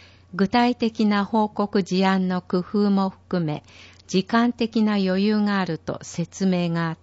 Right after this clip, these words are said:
た。蟹江町議会、今年度から報告会の活動報告はテーマを決めて実施。資格によるパワーポイントを活用していた。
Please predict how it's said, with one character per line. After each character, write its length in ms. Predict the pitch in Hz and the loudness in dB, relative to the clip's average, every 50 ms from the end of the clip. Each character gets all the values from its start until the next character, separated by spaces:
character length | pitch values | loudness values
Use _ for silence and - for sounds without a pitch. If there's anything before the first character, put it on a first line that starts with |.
| _ - - | _ -14 -12
た。 160 | 156 143 - - _ _ _ _ _ _ _ _ _ _ _ _ _ _ _ _ _ _ _ _ _ _ _ _ _ _ - | -12 -12 -12 -16 _ _ _ _ _ _ _ _ _ _ _ _ _ _ _ _ _ _ _ _ _ _ _ _ _ _ -6
蟹 340 | - 226 226 226 240 247 254 247 | -2 0 4 4 6 6 6 4
江 60 | 247 | 2
町 320 | - - 233 226 220 220 202 | 0 -2 -2 0 0 -2 -2
議 180 | - 208 196 | -4 -6 -8
会、 280 | - - - 151 147 175 - _ _ _ - _ - _ _ _ _ _ - | -6 -6 -8 -8 -8 -10 -16 _ _ _ -20 _ -20 _ _ _ _ _ -4
今 280 | - 254 254 254 254 | 0 2 2 4 4
年 220 | 254 262 247 226 202 | 4 2 2 0 0
度 140 | 185 180 | -2 -4
か 160 | - - 160 160 | -2 -2 -2 -2
ら 160 | 160 - - - _ _ - - _ _ - | -2 -4 -6 -10 _ _ -20 -20 _ _ -4
報 240 | - 277 262 254 262 | 0 2 2 2 2
告 260 | - - 247 254 - - _ | 0 -2 -2 -2 -2 -8 _
会 260 | - 202 190 180 165 | -4 -2 -2 0 0
の 140 | 165 160 160 | -2 -4 -6
活 360 | - - 196 190 - - 240 | -4 -6 -6 -4 -4 -4 -2
動 200 | 226 240 233 233 | 0 0 0 0
報 220 | 214 233 220 208 | 0 -2 -2 -2
告 380 | 214 - - 160 - - - 160 | -2 -4 -6 -6 -6 -4 -4 -2
は 160 | 156 151 151 - - - _ _ _ - | -2 -4 -6 -8 -14 -20 _ _ _ -4
テ 220 | - 269 277 262 | 0 2 2 4
ー 60 | 247 214 | 4 2
マ 180 | 180 165 156 | 2 0 0
を 80 | 143 147 | -2 -4
決 180 | - - - | -4 -4 -2
め 180 | 165 160 160 160 | -2 0 -2 -2
て 200 | - - 160 160 | -2 -2 -2 -2
実 200 | 151 - 147 147 | -2 -4 -8 -8
施。 360 | 147 - - - - 156 139 - - _ - - - - - - - - - - _ _ _ | -8 -8 -10 -6 -6 -6 -6 -8 -12 _ -20 -20 -20 -20 -20 -20 -20 -20 -20 -20 _ _ _
資 240 | - - - - - | -12 -10 -10 -8 -2
格 320 | - 247 247 - - 262 | 0 0 0 0 0 0
に 160 | 240 233 233 226 | 2 2 2 2
よ 160 | 220 208 214 | 0 0 0
る 160 | 214 196 190 - | -2 -2 -2 -2
パ 180 | - 208 196 | -2 0 2
ワ 180 | 202 220 233 233 | 2 4 2 2
ー 40 | 240 | 0
ポ 220 | 240 - 233 233 | 0 -2 0 0
イ 100 | 220 202 | 0 0
ン 80 | 180 165 | -2 -2
ト 240 | - - 160 156 147 | -4 -4 -4 -2 -4
を 40 | |
活 380 | - - - 151 - - - 175 | -6 -8 -12 -14 -12 -8 -4 -2
用 200 | 175 170 160 165 | -2 -2 -2 -4
し 140 | - - - | -6 -10 -8
て 120 | - - 165 | -6 -6 -4
い 100 | 160 156 | -4 -6
た。 260 | - - 160 151 | -8 -8 -8 -8